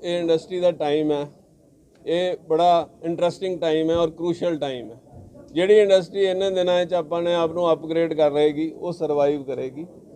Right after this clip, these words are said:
ਔਰ ਅਪਗ੍ਰੇਡ ਕਰਨ ਨੂੰ ਨਵੀਆਂ ਮਸ਼ੀਨਾਂ ਚਾਹੀਦੀਆਂ, ਨਵੀਆਂ ਟੈਕਨੋਲੋਜੀਜ਼ ਚਾਹੀਦੀਆਂ। ਸੋ ਮੈਂ ਸਾਰੇ ਇੰਡਸਟਰੀਅਲਿਸਟ ਨੂੰ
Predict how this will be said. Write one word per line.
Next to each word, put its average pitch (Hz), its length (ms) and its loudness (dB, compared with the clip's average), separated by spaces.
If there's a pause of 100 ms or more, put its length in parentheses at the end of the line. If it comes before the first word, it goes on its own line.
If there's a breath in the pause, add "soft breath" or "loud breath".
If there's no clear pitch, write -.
(160)
ਔਰ 170 220 4
ਅਪਗ੍ਰੇਡ 180 400 0
ਕਰਨ 185 260 2
ਨੂੰ 185 160 -2
ਨਵੀਆਂ 170 320 2
ਮਸ਼ੀਨਾਂ 160 420 -2
ਚਾਹੀਦੀਆਂ, 170 500 0
ਨਵੀਆਂ 160 340 0
ਟੈਕਨੋਲੋਜੀਜ਼ 135 760 -8
ਚਾਹੀਦੀਆਂ। 131 360 -10 (540)
ਸੋ 185 520 -2 (540)
ਮੈਂ 165 340 2
ਸਾਰੇ 170 500 -2 (460)
ਇੰਡਸਟਰੀਅਲਿਸਟ 160 640 0
ਨੂੰ 170 320 -6